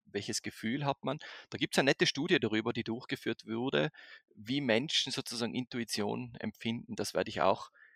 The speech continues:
in die Shownotes dranhängen. Äh, insofern, Wolfgang, du warst schon vorbereitet.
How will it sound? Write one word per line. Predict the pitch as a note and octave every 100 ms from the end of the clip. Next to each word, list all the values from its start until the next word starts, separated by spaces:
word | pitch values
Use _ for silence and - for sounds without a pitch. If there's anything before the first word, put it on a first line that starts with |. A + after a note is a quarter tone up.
| _ _
in | A2
die | G#2+
Shownotes | - A2 A#2+ A2 -
dranhängen. | - - F#2 G2 B2 E3 - - - -
Äh, | A2 A#2+ -
insofern, | C#3+ F#3 F3+ E3
Wolfgang, | C#3+ D#3 - E3 D#3 C#3 - _ - - - _ _ -
du | C#3+
warst | C3 F3 -
schon | G#3
vorbereitet. | D#3 F3 F#3+ D3+ E3+ - G3+ -